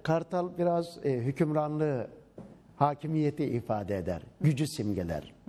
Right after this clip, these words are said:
En önemli yönü budur. Tabii bizim Selçuklu'nun çift başlı kartalı hem doğuya hem batıya, e, yöneliktir. Yani aslında bu bizim eski Türklerde mevcut olan, İslam'dan sonra da devam etmekte olan, hani,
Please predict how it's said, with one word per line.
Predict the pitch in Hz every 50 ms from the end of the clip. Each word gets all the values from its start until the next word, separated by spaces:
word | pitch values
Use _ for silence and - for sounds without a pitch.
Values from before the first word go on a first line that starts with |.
| 160 -
En | 147 127 131
önemli | 123 117 117 117 113 117
yönü | 113 113 113 139 170
budur. | 151 135 104 104 95 - - - - - - - - - - _
Tabii | - 165 156 160 147
bizim | 151 147 147 160 160 139
Selçuklu'nun | - 165 151 147 139 - - - 143 139 135 147 175
çift | 165 - - 151 - - -
başlı | 143 127 - - 143 -
kartalı | - 127 117 110 - - 113 127 170 - -
hem | - 143 156 147 131
doğuya | 135 131 127 131 147 175 170
hem | 147 143 143 143 131
batıya, | 131 127 - 139 139 135 131 113 98 - - - - _ _ _ _ _ _ -
e, | 120
yöneliktir. | 117 110 107 107 113 120 117 110 107 104 92 - - 104 90 85 - - - - - - - - - -
Yani | - 139 139 147 151
aslında | 156 151 - - 190 175 170 160 156 143 - - - - - _ _ -
bu | 143 139
bizim | 143 139 131 156 156 156 156 - - - _ _ -
eski | 135 123 - - 214 214
Türklerde | - 143 - - - - 123 120 110 131 135 139
mevcut | 135 127 131 131 127 120 147 151 135
olan, | 135 110 95 85 85 - - - - -
İslam'dan | - - - - 143 143 147 139 143 143
sonra | 135 - 143 135 135 131 123
da | 143 131 113
devam | 110 123 135 143 147 147 131
etmekte | 117 - - 120 107 95 - - 101
olan, | 90 85 82 - 127 - - - - - - - - -
hani, | - 147 135 135 127 120 -